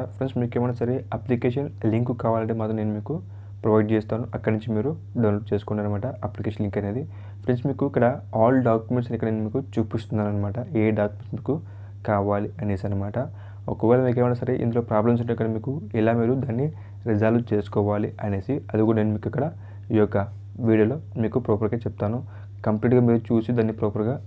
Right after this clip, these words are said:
అర్థం చేసుకొని మీరు ఐడీ అనేది క్రియేట్ చేసుకోండి అనమాట. ఓకేనా? ఫస్ట్ ఇక మనము తీసుకుంటే మాత్రం ఫ్రెండ్స్, లైసెన్స్ ఐడీ అనమాట. అంటే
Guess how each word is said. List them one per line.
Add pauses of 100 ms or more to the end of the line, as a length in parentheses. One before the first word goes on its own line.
అర్థం
చేసుకొని (360)
మీరు (220)
ఐడీ
అనేది (460)
క్రియేట్ (240)
చేసుకోండి
అనమాట. (360)
ఓకేనా? (600)
ఫస్ట్
ఇక
మనము (320)
తీసుకుంటే (100)
మాత్రం (120)
ఫ్రెండ్స్, (1000)
లైసెన్స్ (100)
ఐడీ
అనమాట. (1120)
అంటే